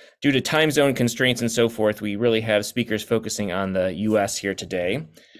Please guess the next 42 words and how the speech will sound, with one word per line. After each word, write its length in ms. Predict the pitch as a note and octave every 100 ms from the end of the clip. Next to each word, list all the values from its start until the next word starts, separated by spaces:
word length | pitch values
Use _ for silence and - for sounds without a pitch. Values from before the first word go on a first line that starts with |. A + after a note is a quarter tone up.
| - _ -
Um, 200 | G2+ G2+
I 80 | B2
just 140 | C#3+
wanted 160 | D#3 D3+
to 40 |
give 140 | D#3+
you 80 | D3
a 20 |
little 240 | D3 F#3 C#3+
brief 400 | D3+ F3+ - -
overview 480 | D3 F3 D#3 D#3+ D#3+
of 240 | C3 B2
this 160 | B2 G2+
webinar 480 | C3+ D#3 E3+ F3
series. 420 | F3+ F#3+ F#3 F#3+ -
So 120 | C3
we've 160 | C#3
been 100 | C3+
having 300 | B2+ D3 D3+
this 100 | C3+
webinar 420 | B2 C#3 C#3 C3 B2+
now, 160 | B2+
we're 120 | B2+
in 40 | B2
our 120 | A2
third 400 | - D3+ D#3+ C#3+
year. 400 | C#3+ D3 C#3+ C#3+ - _ _ -
We 60 |
really 240 | C3+ F3+ E3
have 160 | D3
focused 440 | F#3 F#3 F3 E3 -
in 380 | C#3+ C#3 C3+ B2+ - -
recent 320 | D3+ D#3 C#3+
years 300 | C#3+ C#3 B2+
on, 480 | - A#2+ A#2 A2+ G#2+
uh, 220 | - G2+
webinars 640 | G2+ C3 C3+ C3+ B2 B2 -
f-, 80 | - _ _ _ -
featuring, 560 | C#3+ C3+ C3+ A#2+ A2+
um, 360 | G#2 G#2 G2 G2
geodesy 640 | - B2 C3+ C3+ - A#2 G2+
research 600 | D3 D3+ E3+ D#3+ D#3+